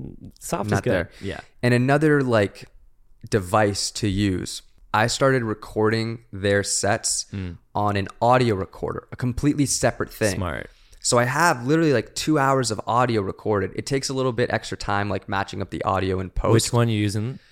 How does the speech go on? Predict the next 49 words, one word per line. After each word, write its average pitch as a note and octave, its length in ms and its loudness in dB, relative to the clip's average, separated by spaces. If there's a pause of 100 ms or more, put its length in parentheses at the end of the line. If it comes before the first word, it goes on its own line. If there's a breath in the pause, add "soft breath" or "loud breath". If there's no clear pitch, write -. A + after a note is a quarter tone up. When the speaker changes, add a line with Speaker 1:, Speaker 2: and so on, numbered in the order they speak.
(240 soft breath)
Speaker 2:
The G#2+ 460 -2
Zoom A#2+ 500 0
H A2+ 380 -2 (460)
three, G#2+ 600 -2 (240)
Speaker 1:
Mm, A2 240 0
nice. F#2 160 -2
Speaker 2:
I A2 140 2
believe. G2 480 -2
Speaker 1:
And A2 100 0
we're A#2+ 80 4
using C#3 260 2
the G#2 80 0
Zoom G#2 220 0
H F#2+ 180 -4
six - 480 -4
for G2+ 160 -4
this F#2 160 -4
podcast. - 640 -8
Speaker 2:
Mm. D#3 220 -10 (140)
Speaker 1:
Well, A2 380 0 (260)
to G#2+ 180 -2 (560)
put C#3 180 4
the - 180 -10 (180)
mics G2 140 -2
Speaker 2:
Yes. - 200 -2
Speaker 1:
in. - 120 -8
Speaker 2:
Yeah, A#2 100 2
yeah, - 40 0 (100)
yeah. - 80 -4
Speaker 1:
Yeah. - 120 -12 (220)
Speaker 2:
And C3 340 4
I B2+ 100 6
originally F#3+ 640 4 (540)
didn't D3+ 240 4
even A#2+ 180 0
think A#2 460 -8
to - 160 -4
record A2 760 0
the A#2 200 -2
audio G#2 360 0
or A#2 100 0
the G#2 120 -2
sets - 360 0
on G#2+ 80 0
a G#2 60 -4
completely G#2 540 -6
separate G2+ 600 0
Speaker 1:
Right. F2 300 2
Speaker 2:
thing. B2 260 -4